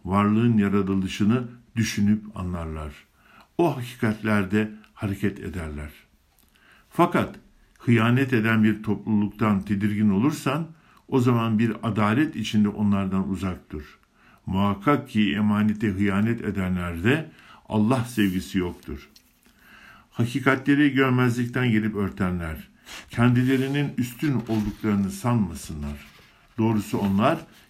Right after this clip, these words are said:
kendi acizliklerini anlayamadılar. O hallerde olanlara karşı tüm gücünle, tüm kabiliyetinle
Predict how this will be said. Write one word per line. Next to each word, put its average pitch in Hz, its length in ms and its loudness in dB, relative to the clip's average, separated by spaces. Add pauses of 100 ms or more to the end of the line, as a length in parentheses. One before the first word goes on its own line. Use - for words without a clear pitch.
kendi 110 440 4
acizliklerini 104 1080 0 (200)
anlayamadılar. 85 920 -4 (880)
O 180 200 4
hallerde 120 440 4
olanlara 98 720 2
karşı 120 540 -2 (260)
tüm 160 300 6
gücünle, 82 580 -4 (460)
tüm 156 340 4
kabiliyetinle 101 1000 0